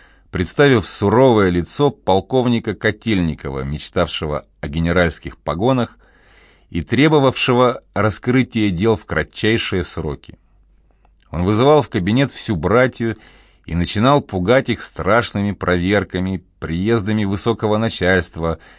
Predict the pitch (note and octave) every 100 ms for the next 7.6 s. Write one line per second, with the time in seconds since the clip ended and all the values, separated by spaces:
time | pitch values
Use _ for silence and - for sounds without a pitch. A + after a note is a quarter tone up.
0 | _ _ D#2+ F2 B2+ B2+ A#2 G#2+ F2+ -
1 | F2 A#2+ C3+ B2+ A#2 - G#2+ G2+ G2 -
2 | G2 - D#2 C2+ - _ _ _ _ _
3 | - _ _ _ _ F#2+ F3 F3 - _
4 | - D3 - A#2 A2 F2 D#2+ D#2 A2+ G2
5 | D#2 - E2 E2+ F2 C#3+ D#3 - A#2 F#2
6 | F2 - A2 A#2 A2+ - F#2 - F#2+ -
7 | D2 C#2+ C#2 C2 B1 -